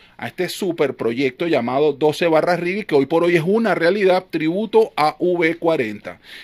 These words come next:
Estamos hablando de, este va a ser un especial Unplug. Los conocimos en un super evento de Bifex en Caracas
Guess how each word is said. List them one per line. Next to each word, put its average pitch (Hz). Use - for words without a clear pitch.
Estamos 127
hablando 190
de, 175
este 170
va 175
a 170
ser 196
un 196
especial 190
Unplug. 220
Los 160
conocimos 180
en 151
un 151
super 143
evento 165
de 139
Bifex 151
en 135
Caracas 175